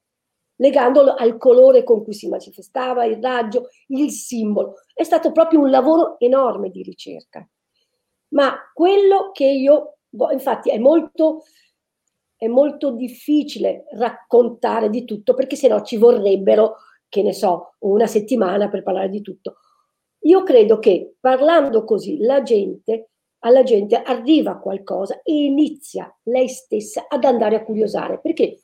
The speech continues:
funziona così con tutti. Cioè, mi arriva questo, io vado e inizio ad aprire questa cosa qui. Mi arriva qualcosa legato al tarocco, io entro dentro e vado a capire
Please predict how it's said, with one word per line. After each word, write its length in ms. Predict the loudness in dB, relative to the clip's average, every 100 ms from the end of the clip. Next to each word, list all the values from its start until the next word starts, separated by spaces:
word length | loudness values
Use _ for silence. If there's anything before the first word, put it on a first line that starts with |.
| _
funziona 720 | -2 4 4 4 0 0 -2 -4
così 420 | -4 -2 -4 -6 _ _
con 340 | -8 -8 -12
tutti. 520 | -16 -16 _ _ -20 _ _ _ _ _
Cioè, 200 | -4 -2
mi 200 | 2 2
arriva 380 | 2 2 -2 -2
questo, 540 | -4 -4 -6 -10 -10 -14 _ _
io 580 | 2 4 4 0 -12 _ -20 -8 -2
vado 560 | 2 2 2 0 -2
e 140 | -2 0
inizio 640 | 0 -2 -6 -6 -2 -2
ad 200 | -2 -2
aprire 680 | -4 -4 -6 -2 -2 -2 _ _
questa 260 | -6 -6
cosa 240 | -6 -6 -8
qui. 180 | -12 -14 _ _
Mi 140 | 4
arriva 340 | 4 4 0 2
qualcosa 380 | 2 2 2
legato 340 | 2 0 -4 -6
al 80 | -6
tarocco, 560 | -6 -8 -10 -16 -18 _ _
io 200 | 2 4
entro 320 | 4 2 -4
dentro 520 | -2 0 -2 -4 -8 -8 _
e 140 | 0
vado 380 | 2 0 -2 -4
a 240 | -6 -10 -2
capire 640 | -2 2 4 6 4 0